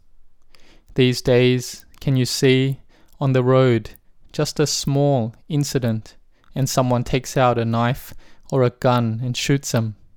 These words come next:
and someone has to die. It's really dangerous on the road. There are people rushing, people speeding, people being selfish, people with mental defilements,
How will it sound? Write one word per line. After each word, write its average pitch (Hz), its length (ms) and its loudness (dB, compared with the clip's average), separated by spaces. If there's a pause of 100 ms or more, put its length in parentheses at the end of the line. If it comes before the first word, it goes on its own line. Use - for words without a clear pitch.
(100)
and 135 140 -4
someone 120 320 -2
has 120 220 -4
to 135 140 -6
die. 117 420 -2 (640)
It's 139 220 -4
really 135 260 6
dangerous 123 600 2
on 120 140 0
the 113 100 2
road. 113 400 2 (840)
There 127 140 4
are 113 80 6
people 135 440 2
rushing, 123 640 0 (300)
people 135 320 -2
speeding, 131 840 -2 (380)
people 143 340 2
being 127 260 0
selfish, - 760 0 (380)
people 143 380 2
with 127 280 0
mental 131 340 2
defilements, 123 840 0